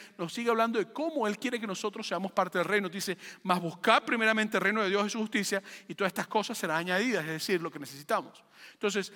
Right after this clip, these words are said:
para Jesús el reinado de Él, su estilo de reinado es acercarnos a Dios Padre. No es acercarnos a un voto político o un asunto de una gran nación, una gran nacionalidad. En Mateo capítulo siete, versículo veintiuno nos dice, "No todo el que me dice, 'Señor, Señor,' entrará en el reino de los cielos,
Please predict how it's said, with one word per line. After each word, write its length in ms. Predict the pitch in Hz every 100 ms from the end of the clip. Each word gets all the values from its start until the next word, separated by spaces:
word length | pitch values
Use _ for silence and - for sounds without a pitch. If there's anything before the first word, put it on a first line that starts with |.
| -
para 220 | - 214
Jesús 360 | 202 190 415 381
el 80 | 269
reinado 520 | 202 190 233 269 262
de 220 | 233 208
Él, 100 | 214
su 100 | 196
estilo 200 | 175 -
de 60 | 220
reinado 360 | 233 214 185 180
es 160 | 180 - -
acercarnos 560 | 196 196 185 220 233
a 80 | 202
Dios 160 | 214 196
Padre. 320 | 294 254 175 - - _ _ _ _ _ _ _ _ _ _ _ -
No 100 | 214
es 40 |
acercarnos 480 | 226 214 220 220 220
a 60 |
un 160 | 208 202
voto 280 | 214 208 190
político 720 | 180 185 202 214 - 202 196 - -
o 120 | -
un 140 | 170 185
asunto 360 | 190 202 185
de 80 | 185
una 160 | 180 185
gran 160 | 180
nación, 320 | 175 156 - 190
una 180 | 175
gran 160 | 170 175
nacionalidad. 580 | 170 180 160 165 180 175 - - -
En 140 | 208
Mateo 320 | 214 208 294 339
capítulo 420 | 208 254 247 220
siete, 320 | - 247 247
versículo 340 | 226 - -
veintiuno 380 | 226 202 233 220
nos 140 | 208 196
dice, 260 | 208 202
"No 200 | 196 208
todo 520 | 220 - 247 277 311
el 120 | 277 233
que 140 | 214
me 100 | 202
dice, 260 | 214 - 262
'Señor, 400 | - 160 190 208
Señor,' 340 | 226 185 156
entrará 380 | 175 175 165 170
en 80 | 208
el 60 | 190
reino 220 | 196 208
de 60 |
los 120 | 180 156
cielos, 320 | 156 139